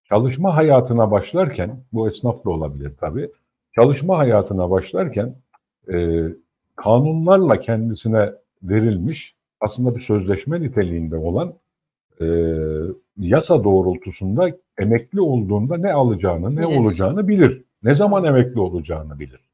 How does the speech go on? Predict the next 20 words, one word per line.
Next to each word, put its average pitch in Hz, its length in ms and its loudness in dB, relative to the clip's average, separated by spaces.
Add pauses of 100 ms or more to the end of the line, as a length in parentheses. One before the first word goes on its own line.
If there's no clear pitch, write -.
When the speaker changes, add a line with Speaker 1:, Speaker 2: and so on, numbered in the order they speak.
(200)
Speaker 2:
Yani. 156 260 -10 (300)
Speaker 1:
Şimdi 139 340 -4
Dünya 165 300 4
Bankası 147 720 4 (140)
dayatmalarıyla 131 840 6
gelen, 113 440 4 (400)
e, 92 60 -10 (320)
bu 139 100 -4
projelerde, 98 720 0
ki 135 140 -10
bu 139 120 -6
projelerde, 131 840 4 (460)
bakın 123 260 -2
ilk 131 180 -10
defa 113 400 4 (320)
söylüyorum, 139 640 -2
kimse 123 440 -2
bilmiyordur 85 640 -8 (420)
Türkiye'de. 107 580 -4 (960)
E, 95 80 -2